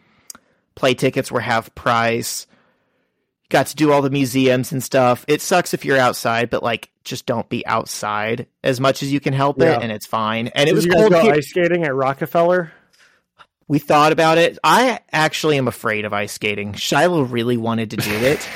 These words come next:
Speaker 2: <laughs>
Speaker 1: I have a fear because I'm bad at roller skating. I think I'm gonna fall, and then someone is going to skate by me with their blades and run over my fingers, and I'm gonna lose
Speaker 2: Dude,
Speaker 1: my fingers.
Speaker 2: I, I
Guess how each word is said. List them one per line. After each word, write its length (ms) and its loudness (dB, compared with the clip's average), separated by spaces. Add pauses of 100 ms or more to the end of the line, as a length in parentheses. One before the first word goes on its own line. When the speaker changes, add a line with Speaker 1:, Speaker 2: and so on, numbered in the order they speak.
(140)
Speaker 2:
<laughs> 360 -8
Speaker 1:
I 160 2
have 220 2
a 60 2
fear 540 0 (500)
because 280 0
I'm 140 2
bad 260 2
at 160 -2
roller 280 0
skating. 560 -2 (280)
I 80 4
think 360 2
I'm 200 2
gonna 180 2
fall, 560 -2 (480)
and 120 4
then 180 4
someone 420 4
is 160 2
going 240 4
to 60 2
skate 500 -2
by 280 4
me 180 2
with 180 -4
their 140 2
blades 680 -2
and 220 -2
run 180 2
over 220 2
my 140 -2
fingers, 520 -4
and 160 -6
I'm 100 0
gonna 160 0
lose 120 0
Speaker 2:
Dude, 160 6
Speaker 1:
my 160 0
fingers. 460 -6 (320)
Speaker 2:
I, 440 0 (260)
I 360 2